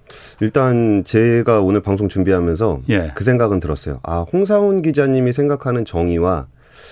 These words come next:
Speaker 1: 경제 기자인 제가 생각하는 정의는 다를 수 있다.
Speaker 2: 그럴 것 같아요.
Speaker 1: 그러니까 왜냐하면
Speaker 2: 어. <laughs>
Speaker 1: 경제와 정의가 반대편에 있지 않거든요.
Speaker 2: 아, 그렇군요.
Speaker 1: 그리고 왜
Speaker 2: 아.
Speaker 1: 반대편에 있지 않냐면 그거는 홍사훈 기자님이 생각하는 정의는 제가 생각하는 정의가 아니기 때문에 그래요.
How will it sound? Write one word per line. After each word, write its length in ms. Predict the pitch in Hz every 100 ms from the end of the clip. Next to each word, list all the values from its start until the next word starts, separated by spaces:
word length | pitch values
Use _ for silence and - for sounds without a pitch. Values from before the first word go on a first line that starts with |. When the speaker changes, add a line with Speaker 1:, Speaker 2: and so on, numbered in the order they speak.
| -
Speaker 1:
경제 280 | - 107 147
기자인 320 | 147 139 139
제가 320 | 131 98 127 190
생각하는 440 | 190 170 160 151
정의는 440 | - 90 98 101
다를 300 | 92 92 110
수 160 | 101 92
있다. 320 | 80 - 67 -
Speaker 2:
그럴 200 | 110 113
것 100 | 95
같아요. 320 | 82 90 78 92
Speaker 1:
그러니까 100 | 101
왜냐하면 560 | 90 117 127 143 131 71 - -
Speaker 2:
어. 40 |
<laughs> 20 |
Speaker 1:
경제와 880 | 127 139 160 185 185 175 170 165 165
정의가 440 | - 98 110 123 113
반대편에 680 | 101 113 143 - 143 131 104
있지 340 | 90 - 113
않거든요. 840 | 71 76 85 - - 113 85 73 64 -
Speaker 2:
아, 180 | 92 90
그렇군요. 480 | 101 - 90 85 69
Speaker 1:
그리고 240 | 131 123
왜 220 | 107 147
Speaker 2:
아. 40 | 160
Speaker 1:
반대편에 500 | - 117 131 135 120
있지 220 | 87 -
않냐면 360 | 90 87 104 143
그거는 420 | 92 95 151 220 _ _
홍사훈 240 | 143 156 135
기자님이 360 | 127 120 110
생각하는 380 | 123 117 113 104
정의는 460 | - 85 92 147 190
제가 220 | - 98 107
생각하는 340 | 110 107 98
정의가 300 | 90 85 73
아니기 240 | 82 101
때문에 360 | 92 87 80 76 -
그래요. 260 | 82 71